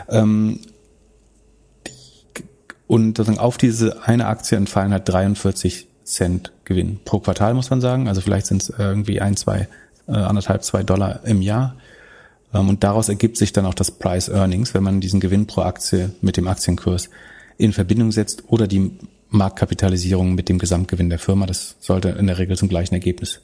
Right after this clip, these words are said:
führen, logischerweise. Genau, so und dann, was habe ich noch? Also dann, ähm, viele Firmen geben ihre Anzahl der Kunden noch an, so auch, ähm, HubSpot.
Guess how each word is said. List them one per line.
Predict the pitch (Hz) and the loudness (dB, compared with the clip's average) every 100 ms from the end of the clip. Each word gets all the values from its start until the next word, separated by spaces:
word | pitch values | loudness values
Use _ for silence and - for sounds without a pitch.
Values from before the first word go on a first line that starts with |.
| _ | _
führen, | - 85 | -4 -2
logischerweise. | 90 90 - 95 87 107 - - - - - - - - - - _ _ _ - _ _ _ - | -2 -2 -4 -2 -4 -6 -12 -20 -20 -20 -18 -18 -20 -20 -20 -20 _ _ _ -20 _ _ _ -2
Genau, | 127 104 | 0 2
so | 104 | 2
und | 120 | 2
dann, | 139 147 | 2 0
was | 143 - | 0 0
habe | 131 | 0
ich | |
noch? | 135 127 | 0 0
Also | 117 123 | 2 2
dann, | 120 127 143 110 | 2 2 0 0
ähm, | 120 123 127 127 | 0 2 2 0
viele | 120 170 165 | 0 0 2
Firmen | - 139 143 127 | 2 2 2 2
geben | 123 131 127 | 2 2 0
ihre | 113 120 113 113 110 - - | 0 0 2 2 0 -2 0
Anzahl | 120 127 120 | 0 2 0
der | 101 | 0
Kunden | - 123 139 160 202 - | 0 0 2 0 -2 0
noch | 160 - | -2 0
an, | 147 165 170 | -2 0 0
so | 127 123 | -2 0
auch, | 117 117 - 117 | 0 -2 -6 -2
ähm, | 113 110 | 0 0
HubSpot. | 120 - - 170 | -2 -6 -6 -6